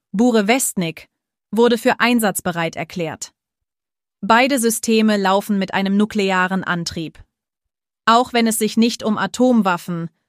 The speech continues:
sondern um Trägersysteme handelt, wurde das Signal in Washington als Machtdemonstration verstanden. Entsprechend wurde spekuliert, ob Trump das Testen von Trägersystemen für Atomsprengköpfe meinen könnte.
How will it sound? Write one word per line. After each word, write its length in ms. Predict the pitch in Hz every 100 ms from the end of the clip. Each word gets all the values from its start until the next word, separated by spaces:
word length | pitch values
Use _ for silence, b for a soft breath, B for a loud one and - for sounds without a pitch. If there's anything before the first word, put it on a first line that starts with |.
| _
sondern 380 | 196 220 220 208
um 140 | 208
Trägersysteme 1080 | - 240 269 220 175 170 - - 175 165 160
handelt, 460 | 170 160 156 151 - _ _ _ _
wurde 280 | 208 269 277
das 180 | 262 -
Signal 480 | 226 185 190 208
in 220 | 226 190 175
Washington 560 | 190 - 202 - 196
als 200 | 175 196
Machtdemonstration 1080 | 214 220 - 180 165 165 - 170 - 175 160
verstanden. 720 | - 160 - 156 147 139 - _ _ _ _ _ _ _ _
Entsprechend 640 | - 226 - 254 269 285 247
wurde 180 | 240 226
spekuliert, 760 | - 208 208 190 202 220 - _ _ _ -
ob 200 | 220 -
Trump 340 | - 240 262
das 220 | 214 185
Testen 440 | - 220 220 - 208
von 220 | - 180
Trägersystemen 1000 | - 202 208 196 190 185 - 190 185 185
für 200 | - 190
Atomsprengköpfe 1120 | 180 - 254 247 - - 165 165 175 - 180
meinen 380 | 170 165 160 156
könnte. 440 | - 156 147 147